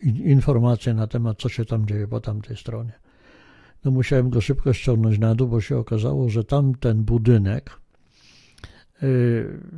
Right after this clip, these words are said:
zaczął tracić pion, zaczął być podmywany i, y, dziesięciopiętrowy, wyobraźcie sobie, że gdyby przekroczył pewną, y, pewien kąt nachylenia, to by się roz-, rozpadł.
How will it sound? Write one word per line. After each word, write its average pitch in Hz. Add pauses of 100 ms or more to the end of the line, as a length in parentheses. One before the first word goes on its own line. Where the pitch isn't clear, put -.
(420)
zaczął 131
tracić 113
pion, 107 (380)
zaczął 120
być 120
podmywany 123 (220)
i, 135 (560)
y, 120
dziesięciopiętrowy, 123
wyobraźcie 113
sobie, 120
że 110
gdyby 117
przekroczył 123
pewną, 104 (560)
y, 110
pewien 117
kąt 110
nachylenia, 113 (960)
to 180
by 180
się 214
roz-, 202
rozpadł. 107